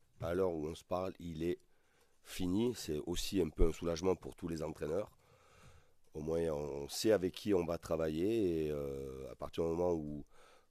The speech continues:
euh, il est fini, on sait à quel groupe on a à disposition et il faut surtout vite tourner la page. Je pense qu'il y a une des qualités importantes d'un entraîneur, c'est de s'adapter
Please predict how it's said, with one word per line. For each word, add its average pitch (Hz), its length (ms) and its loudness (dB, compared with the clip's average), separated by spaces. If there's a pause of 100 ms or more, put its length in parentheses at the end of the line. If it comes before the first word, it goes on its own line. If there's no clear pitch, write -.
(100)
euh, 69 640 -10 (160)
il 80 160 -4
est 85 80 0
fini, 90 480 -4 (180)
on 78 120 -12
sait - 340 -2
à 78 60 -12
quel 82 240 -4
groupe 90 360 -8
on 80 200 -2
a 95 60 6
à 95 60 6
disposition 80 800 -6 (680)
et 69 60 -8
il 71 60 -8
faut - 140 -10
surtout 82 280 -6
vite 80 380 -10
tourner 71 220 -4
la 65 80 -6
page. - 280 -14 (680)
Je - 100 -14
pense 107 160 4
qu'il 92 140 0
y 95 60 6
a 92 40 8
une 117 180 6
des 101 100 2
qualités 107 380 2
importantes 107 500 4
d'un 90 180 6
entraîneur, 98 320 6
c'est 92 120 -2
de 82 400 2
s'adapter 95 500 6